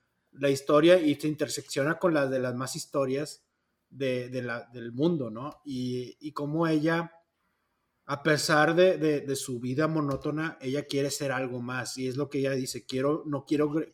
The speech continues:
cre-, crecer y convertirme en alguien aburrido".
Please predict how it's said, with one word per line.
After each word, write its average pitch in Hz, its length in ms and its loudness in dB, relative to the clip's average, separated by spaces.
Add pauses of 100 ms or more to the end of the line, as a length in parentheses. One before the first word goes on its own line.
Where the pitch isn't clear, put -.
cre-, 131 360 -6
crecer 139 640 -2 (460)
y 131 80 -10
convertirme 135 500 -2
en 139 120 -2
alguien 135 220 -2
aburrido". 120 540 -4